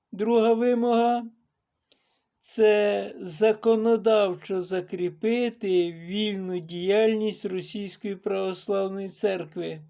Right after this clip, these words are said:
Уявляєте, Православна Церква України, та, що канонічна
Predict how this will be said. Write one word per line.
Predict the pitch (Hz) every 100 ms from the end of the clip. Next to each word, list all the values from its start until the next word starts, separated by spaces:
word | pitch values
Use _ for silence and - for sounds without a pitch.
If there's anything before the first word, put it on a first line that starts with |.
| _ _ _ _ _ _ _ _ _ _ _ _ _ _ _ _ _ -
Уявляєте, | - 202 202 220 240 254 233 220 190
Православна | 180 202 202 196 233 214 214
Церква | 208 220 208 214 202
України, | 202 202 202 214 240 262 254 214 180
та, | 180 208 202
що | 180 - 208
канонічна | 202 208 202 208 202 202 175 - 175 170 160